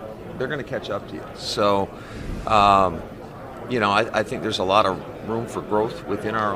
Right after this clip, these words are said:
offense, within our scheme, and, and, you know, this has been a, a great period of time this whole offseason to study a lot of other trends in the league, other teams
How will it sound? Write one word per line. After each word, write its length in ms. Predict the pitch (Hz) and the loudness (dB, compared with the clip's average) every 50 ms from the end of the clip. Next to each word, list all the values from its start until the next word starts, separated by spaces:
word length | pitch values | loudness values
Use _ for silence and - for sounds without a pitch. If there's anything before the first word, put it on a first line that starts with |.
| 101 107 | -2 -4
offense, 300 | 107 - 117 113 110 - | -4 -4 -6 -6 -6 -6
within 260 | 92 90 - 104 107 | -8 -4 -2 -2 0
our 120 | 107 98 | 0 0
scheme, 500 | 98 - - - 110 107 110 113 120 120 | 0 -2 -2 -2 -4 -4 -2 -4 -4 -4
and, 200 | 104 90 87 90 - - | -4 -4 -4 -6 -6 -6
and, 260 | 90 95 92 92 98 - - - - - - - - - - - | -6 -4 -4 -6 -8 -8 -10 -12 -12 -12 -12 -12 -12 -12 -8 -4
you 80 | 107 110 | 0 2
know, 220 | 104 98 95 95 87 - - - - 98 | 2 2 2 0 -2 -4 -6 -8 -8 -4
this 160 | 107 131 135 - | -2 -2 -2 0
has 80 | - | 2
been 140 | 131 120 113 | 2 2 2
a, 360 | 104 87 - - - - - | 2 -2 -4 -8 -10 -8 -4
a 140 | - 90 107 90 - - | -2 -2 -2 -2 -4 -8
great 420 | - 104 95 101 107 117 123 104 - - - - | -6 -2 0 2 2 2 2 0 -4 -8 -10 -8
period 460 | - - 127 127 113 110 107 101 92 | -6 -2 0 0 2 2 2 0 0
of 140 | 95 101 104 | -2 -4 -4
time 580 | - 120 113 113 107 101 98 98 92 90 92 - - - - - - 92 | -6 -6 -4 -4 -4 -4 -4 -4 -6 -6 -8 -10 -10 -12 -12 -12 -8 -8
this 160 | 98 101 - | -6 -6 -4
whole 240 | - 113 110 104 95 | -4 -2 0 0 0
offseason 640 | 98 107 110 - - 107 98 95 87 95 92 90 - | 0 -2 -2 -4 -4 -6 -6 -6 -6 -6 -8 -8 -6
to 320 | - 87 87 82 - - | -6 -6 -6 -6 -8 -8
study 420 | - - - - 110 104 107 107 | -8 -6 -4 -2 -2 -2 0 -2
a 80 | 104 98 | -2 -2
lot 220 | 98 101 98 101 | -2 -2 -2 -2
of 120 | 101 92 95 | -4 -2 -2
other 200 | 107 101 101 92 | -2 -2 -2 -6
trends 580 | 90 - - 104 101 101 101 104 104 - - - - - - | -6 -8 -8 -8 -6 -6 -6 -8 -8 -10 -12 -12 -12 -8 -6
in 120 | 104 107 | -4 -4
the 100 | 101 98 101 | -2 -2 -2
league, 400 | 104 110 117 113 113 117 113 117 | -2 0 0 0 0 0 0 0
other 200 | 107 101 - 87 | 0 0 -2 -4
teams 600 | - - 120 117 117 117 113 110 107 - - | -6 -6 -6 -6 -4 -4 -4 -6 -6 -6 -8